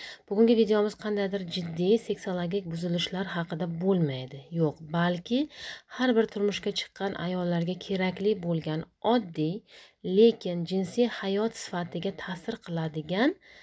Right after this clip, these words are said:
maslahatlar, mavzular haqida bo'ladi. Mani ishonchim komilki, bugungi, bugungi bo'ladigan maslahatlarni ko'pchilik ayollarimiz bilishadi. Bugungi videomiz bilmaganlarga yangilik, bilganlarga esa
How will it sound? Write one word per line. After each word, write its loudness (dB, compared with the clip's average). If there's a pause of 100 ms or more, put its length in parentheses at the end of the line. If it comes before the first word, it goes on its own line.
(220)
maslahatlar, -2
mavzular 0
haqida -8
bo'ladi. -4 (460)
Mani 2
ishonchim 0
komilki, 0
bugungi, 4 (1040)
bugungi 8
bo'ladigan 2
maslahatlarni -4
ko'pchilik -6
ayollarimiz 0
bilishadi. -2 (400)
Bugungi 4
videomiz 4
bilmaganlarga 0
yangilik, 0
bilganlarga 0
esa -6